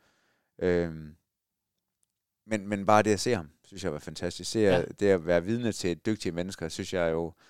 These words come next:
Speaker 1: øhm, er helt fantastisk.
Speaker 2: Ja.
Speaker 1: Ja.
Speaker 2: Altså, lige afsluttende her, øh, du fortæller om, at når I var på, øh, camp og så videre, så, øh, var du meget betaget, naturligvis, af, af Peter Sandvang. Var han typen, der, øh, var meget optaget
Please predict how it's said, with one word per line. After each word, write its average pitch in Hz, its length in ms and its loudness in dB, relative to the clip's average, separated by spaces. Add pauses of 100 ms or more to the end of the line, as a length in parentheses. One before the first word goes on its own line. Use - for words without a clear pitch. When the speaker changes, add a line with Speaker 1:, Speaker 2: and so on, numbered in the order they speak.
(400)
Speaker 1:
øhm, 76 480 -6 (440)
er 92 80 -8
helt 101 140 -2
fantastisk. - 480 -8
Speaker 2:
Ja. 127 120 -4 (220)
Speaker 1:
Ja. - 60 -12 (200)
Speaker 2:
Altså, 139 220 -6 (100)
lige 202 280 0
afsluttende 170 500 0
her, 135 360 4
øh, 123 280 0 (240)
du 143 60 -10
fortæller 160 320 2
om, 151 140 2
at 123 120 0
når 135 100 2
I 143 160 2
var 147 100 6
på, 131 340 0
øh, 120 120 2
camp 170 340 0
og 123 60 -6
så 131 140 -2
videre, 139 300 2
så, 143 340 4
øh, 113 220 0
var 117 100 -4
du 120 140 -4
meget 139 380 0 (280)
betaget, 127 520 4 (300)
naturligvis, 147 640 0
af, 131 300 0
af 131 100 -4
Peter 135 160 0
Sandvang. 151 440 0 (320)
Var 131 80 0
han 139 260 -2
typen, 185 400 -4
der, 131 280 4 (300)
øh, - 80 -6
var 113 100 -2
meget 143 260 2 (100)
optaget 135 580 2